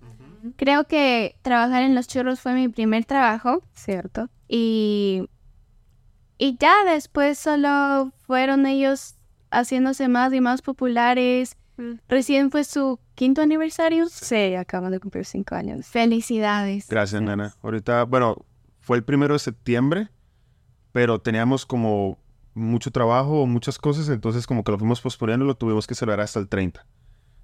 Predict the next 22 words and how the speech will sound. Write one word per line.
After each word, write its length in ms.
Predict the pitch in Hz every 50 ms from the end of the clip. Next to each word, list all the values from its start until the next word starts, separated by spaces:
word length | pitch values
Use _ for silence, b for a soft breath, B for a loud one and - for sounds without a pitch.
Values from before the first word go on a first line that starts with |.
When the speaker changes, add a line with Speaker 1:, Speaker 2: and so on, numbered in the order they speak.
| - -
Speaker 1:
Pero 200 | - 117 110 107 107
lo 120 | 107 104
celebramos, 560 | - - 110 104 104 104 101 101 98 98 -
que 80 | - 110
fue 100 | 101 107
lo 60 | 104
importante. 500 | 104 95 107 104 - - 95 95 - - - _ _ -
Speaker 3:
Y 300 | - 214 214 208 202 202
la 140 | 196 190 196
gente, 260 | 208 190 185 - 202
pues, 160 | - 208 196
realmente 340 | 202 190 190 190 185 - 196
respondió 640 | 190 185 175 - - 185 180 175 180 180 180 180 - _ _ _ _ _ _ _ -
a 100 | - 202
celebrar 340 | 196 - 202 190 185 180 175
con 140 | - - 196
nosotros. 480 | 190 180 - - - - - - - -
Speaker 1:
Ujú. 100 | 123 - -
Speaker 3:
Y 60 | 220
estuvo 240 | 214 - - 196 196
muy 160 | 185 185 190
chévere. 400 | - - 185 180 180 180 190 -